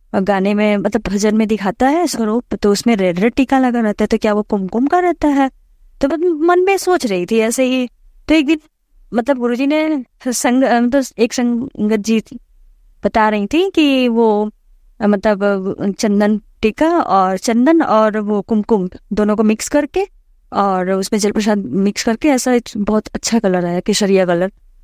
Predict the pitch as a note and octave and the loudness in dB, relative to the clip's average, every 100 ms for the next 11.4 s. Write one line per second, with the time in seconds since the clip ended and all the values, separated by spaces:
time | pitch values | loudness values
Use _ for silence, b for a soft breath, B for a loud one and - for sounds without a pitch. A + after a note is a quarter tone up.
0 | _ C#4+ C#4 D4 C4+ D4 C4 B3+ B3+ B3 | _ 0 2 2 2 2 2 0 0 0
1 | A#3 B3 C#4+ C4+ A3 A3 A#3 C4 A#3+ G3+ | 0 0 2 2 0 0 0 2 2 2
2 | C#4 B3 G3+ F3+ F3+ G3+ A3 C#4 - A3 | 0 2 2 2 0 -2 -2 -2 0 0
3 | F3 E3+ F3+ A3 B3+ B3+ _ _ _ - | 0 -2 -2 -2 -2 -4 _ _ _ -6
4 | G3+ G#3 G3+ F#3+ G3+ G#3+ G3 F#3 F#3+ G3+ | -2 0 0 2 2 2 0 0 0 0
5 | G#3 G#3 _ - - G3 - A3 G#3+ G3+ | -2 -6 _ -10 -4 -2 0 2 2 0
6 | F#3+ F#3+ G3+ C4 B3 F#3+ F#3 G3+ F3+ - | -2 0 0 0 0 -2 -2 -2 -4 -2
7 | B3+ C#4 - _ _ _ - F3+ F3+ F3+ | -2 -2 -6 _ _ _ -2 -2 0 0
8 | F#3+ F#3 F3 A#3 C4 C#4 A3+ F#3+ F#3 F#3 | 0 0 -2 -2 -2 -2 0 0 -2 -6
9 | - G3+ A3 C4+ D4 B3 A3+ A3+ A3+ A3 | -4 -4 0 0 0 0 -2 -4 -4 -8
10 | - _ - G#3+ A3+ A3+ C4 A3 A#3 B3+ | -12 _ -4 0 2 4 2 2 2 2
11 | C#4+ C4+ A3 | 4 4 2